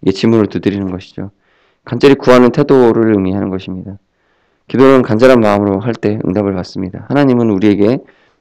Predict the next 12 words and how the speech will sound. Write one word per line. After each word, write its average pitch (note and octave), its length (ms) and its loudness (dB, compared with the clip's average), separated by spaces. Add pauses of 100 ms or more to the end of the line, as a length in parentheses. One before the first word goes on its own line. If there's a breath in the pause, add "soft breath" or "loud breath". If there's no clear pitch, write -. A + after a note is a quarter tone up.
무엇이든 G#2 540 0
간절한 B2+ 440 0
마음으로 G2 380 0
구하는 G2 320 0
자세를 F#2 340 -8
원하십니다. E2+ 600 -8 (580)
잠언 A#2+ 300 2
팔 B2 180 0
장 B2 140 2
십칠 B2+ 280 -2
절을 A#2+ 200 2
보면 G2 340 -4